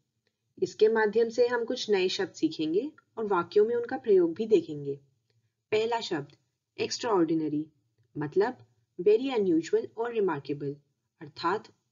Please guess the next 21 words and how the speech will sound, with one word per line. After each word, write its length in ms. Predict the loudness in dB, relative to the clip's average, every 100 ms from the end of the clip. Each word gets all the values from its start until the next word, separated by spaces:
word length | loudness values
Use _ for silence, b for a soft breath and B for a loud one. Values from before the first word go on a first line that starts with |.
| _
असाधारण। 760 | 2 2 0 -4 -4 -6 -6 -12 _ _ _ _ _ -8
इसका 300 | -8 -2 -2
उदाहरण 500 | 0 -2 -4 -4 -6
है, 320 | -10 -12 _ _ _ -8
"The 100 | -6
scientist 600 | -2 0 0 -4 -6 -4
made 300 | -2 -2 -8
an 120 | -10 -6 -8
extraordinary 640 | -6 -4 -6 -6 -10 -2
discovery." 580 | -2 -2 -10 -6 -6 -8 -12 _ _ _ _ _ _
मतलब 400 | -10 -2 -2 -2 _ _ _ _ _ 0
वैज्ञानिकों 680 | 0 2 0 0 -2 0
ने 260 | 2 2 -2 _ _ _ -6
एक 160 | -6
असाधारण 800 | -6 -4 -4 0 0 0 -2 -4
खोज 360 | 0 4 4 2
की 220 | -8 -8
है। 100 | -10 _ _ _ _ _ _ _ _ _ _ _ _ -4
दूसरा 320 | -2 0 -2
शब्द 360 | -4 -8 -10 -20 -20 _ _ _ -10
ecstatic, 560 | -10 -4 -4 0 -4